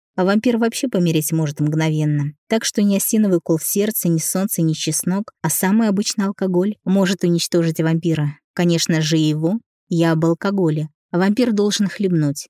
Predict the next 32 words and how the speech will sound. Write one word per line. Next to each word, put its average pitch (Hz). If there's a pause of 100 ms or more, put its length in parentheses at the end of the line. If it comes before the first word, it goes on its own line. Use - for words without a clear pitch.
Но 196
это 226
каким 202
же 196
вампиром-долбанутым 185
нужно 175
быть, 202
чтобы 180
выпить 190
алкоголь? 175 (200)
Наверное, 202
только 196
когда 190
кто-то 214
с -
особым 190
садизмом 190
пожелает 196
покончить 185
жизнь 196
самоубийством. 185 (240)
Дампир, 196
кстати, 208
способен 185
выжить, 202 (120)
Маргин 170
тоже 185
выживет, 175 (180)
но 180
помучаются 175
они 160
изрядно. 151